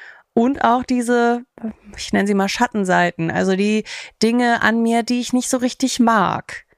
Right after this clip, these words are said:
Sei es äußerlich, sei es innerlich. Und sie auch anzunehmen. Keine Person auf dieser Welt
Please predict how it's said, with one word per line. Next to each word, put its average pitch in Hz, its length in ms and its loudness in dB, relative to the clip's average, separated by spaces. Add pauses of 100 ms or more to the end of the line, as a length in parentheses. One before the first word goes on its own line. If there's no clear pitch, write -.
(120)
Sei 190 240 2
es - 140 -6
äußerlich, 269 920 0
sei 196 240 0
es - 80 -8
innerlich. 254 760 -2 (640)
Und 226 120 2
sie 269 120 2
auch 254 140 0
anzunehmen. 180 920 0 (520)
Keine 294 600 0
Person 208 520 0
auf 196 140 -2
dieser 175 360 2
Welt 202 400 2